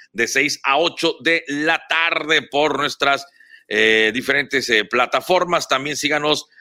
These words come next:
a través de Facebook, Twitter, nuestro, eh,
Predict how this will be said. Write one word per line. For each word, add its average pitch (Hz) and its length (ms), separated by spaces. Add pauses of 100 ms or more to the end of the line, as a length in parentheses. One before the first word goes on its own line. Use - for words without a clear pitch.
(100)
a 143 180
través 127 540
de 139 360 (140)
Facebook, 147 500
Twitter, 147 520 (240)
nuestro, 104 1300
eh, 95 380